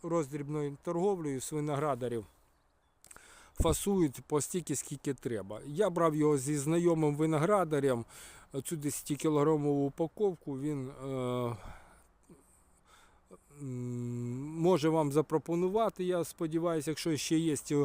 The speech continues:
в описі під відео, я вам залишу, е, залишу номер телефона. Чим ще хороший цей, а, антра-,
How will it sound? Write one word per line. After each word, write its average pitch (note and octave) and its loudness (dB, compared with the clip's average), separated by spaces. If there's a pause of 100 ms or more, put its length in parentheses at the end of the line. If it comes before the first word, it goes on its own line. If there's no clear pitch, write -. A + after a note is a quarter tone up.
(280)
в D3 2
описі E3 0
під D3+ -4
відео, D3+ 0 (340)
я D#3 0
вам C#3+ 0
залишу, C#3 -2 (2000)
е, A#2+ -6 (220)
залишу E3 2
номер D3+ 0
телефона. A#2 -4 (2250)
Чим A3+ -6
ще G3 0
хороший G3 -2
цей, D3+ -2 (340)
а, D#3+ 2
антра-, F3 4